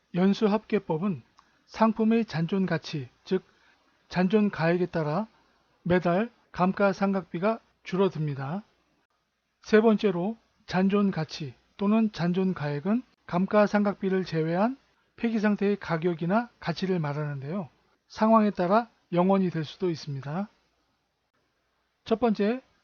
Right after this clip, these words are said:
정액법을 이용해서 감가상각비를 계산해 보겠습니다.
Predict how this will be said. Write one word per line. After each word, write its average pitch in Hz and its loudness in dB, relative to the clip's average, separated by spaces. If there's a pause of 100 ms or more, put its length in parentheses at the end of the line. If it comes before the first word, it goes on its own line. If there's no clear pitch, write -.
정액법을 208 0
이용해서 170 -2
감가상각비를 185 -2 (220)
계산해 170 -4
보겠습니다. 156 -6